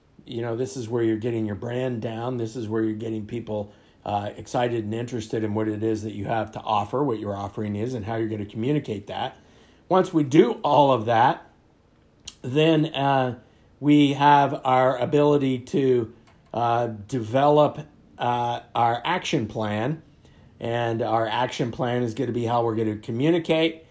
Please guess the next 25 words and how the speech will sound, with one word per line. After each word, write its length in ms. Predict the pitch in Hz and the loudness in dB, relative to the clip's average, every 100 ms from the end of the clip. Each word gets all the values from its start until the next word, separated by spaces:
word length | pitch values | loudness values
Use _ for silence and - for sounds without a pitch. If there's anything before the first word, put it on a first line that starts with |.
| _ _ _ | _ _ _
And 200 | 110 117 | -6 -2
then 220 | 117 113 | -2 -2
furthering 460 | 107 139 135 127 120 | -2 -2 0 0 0
our 120 | 110 | -2
communication 800 | 110 120 120 113 127 117 131 110 | -4 -4 -4 -2 -2 -2 -4 -4
process, 600 | 120 113 107 120 107 107 | -2 -2 -2 -4 -4 -4
we'll 320 | 110 104 104 _ _ _ | -4 -2 -6 _ _ _
move 240 | 123 127 | -2 0
into 220 | 117 107 110 | -2 -4 -6
engagement. 680 | 98 123 147 135 147 156 - _ _ _ | -2 0 0 0 -2 -2 -8 _ _ _
Once 300 | - 113 107 | -8 -6 -4
I 180 | 117 113 | -2 0
have, 460 | 107 113 107 101 104 - | 0 0 0 -2 -6 -4
uh, 260 | 101 98 104 | -4 -4 -8
a 80 | |
person 460 | 101 131 127 117 107 | -6 -4 -4 -4 -8
sitting 380 | - 123 113 107 | -4 -4 -2 -4
in 120 | 98 | -6
front 260 | - 120 123 | -6 -4 -4
of 60 | |
me, 160 | 120 117 | -4 -4
for 140 | 113 | -4
example, 460 | 107 113 113 107 104 | -4 -4 -6 -6 -8
on 180 | 95 | -8
the, 80 | 92 | -12